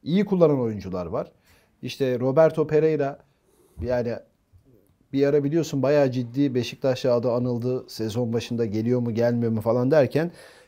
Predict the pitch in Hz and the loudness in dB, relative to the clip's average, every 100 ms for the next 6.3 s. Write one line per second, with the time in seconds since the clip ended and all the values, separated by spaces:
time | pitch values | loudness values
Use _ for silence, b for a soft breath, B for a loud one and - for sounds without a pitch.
0 | - 165 165 175 147 - - 135 147 147 | -2 -2 4 4 6 2 0 -2 2 0
1 | 147 156 156 147 139 127 123 120 113 113 | 4 2 2 -2 -2 2 2 2 0 2
2 | 160 156 170 175 175 147 156 165 - 165 | 2 2 0 -2 0 0 0 0 0 -2
3 | - 127 120 - b b b - 135 180 | 0 2 2 -2 b b b 4 12 12
4 | 196 185 - 139 123 113 123 113 107 104 | 12 8 0 -2 0 0 0 0 -2 -6
5 | 104 117 117 - 117 127 127 98 113 127 | -4 -4 -4 -4 -2 0 -2 -2 -2 -2
6 | 113 101 | -2 -4